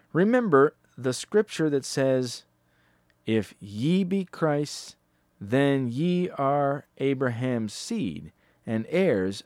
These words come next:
according to the promise." If you are one of those,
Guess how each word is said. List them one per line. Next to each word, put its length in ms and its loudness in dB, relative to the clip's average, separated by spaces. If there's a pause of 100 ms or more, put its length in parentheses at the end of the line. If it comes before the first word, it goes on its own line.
according 600 0
to 100 -6
the 100 -6
promise." 600 -4 (720)
If 240 -2
you 300 4
are 120 6
one 220 0
of 180 -4
those, 540 4